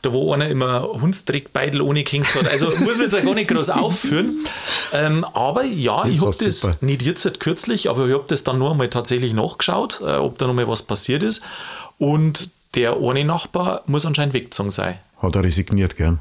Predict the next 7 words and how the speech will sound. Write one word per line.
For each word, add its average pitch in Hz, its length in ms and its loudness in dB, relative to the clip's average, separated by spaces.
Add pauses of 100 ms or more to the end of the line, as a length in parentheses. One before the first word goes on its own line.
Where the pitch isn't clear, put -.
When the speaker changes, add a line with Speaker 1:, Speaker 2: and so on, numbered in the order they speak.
(140)
Speaker 1:
Hat 120 140 -2
er 147 60 2
anscheinend 127 440 0
resigniert. 123 600 0
<laughs> 156 100 -2
Speaker 2:
Katastrophe. 92 880 0 (880)
Speaker 1:
Ja. 113 380 -2